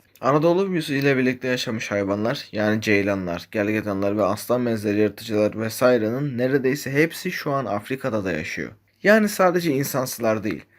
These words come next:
bütün ekosistem Afrika'ya göç etmişti. Ve bu göçün bizim için en önemli kısmı da Anadoluvius'tu.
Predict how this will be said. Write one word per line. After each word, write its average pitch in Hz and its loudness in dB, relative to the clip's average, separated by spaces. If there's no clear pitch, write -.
bütün 151 -2
ekosistem 123 2
Afrika'ya 107 -2
göç 95 -8
etmişti. - -12
Ve 143 8
bu 151 4
göçün 135 2
bizim 131 0
için 120 -8
en 123 -2
önemli 110 -2
kısmı 113 -8
da 117 -4
Anadoluvius'tu. 104 0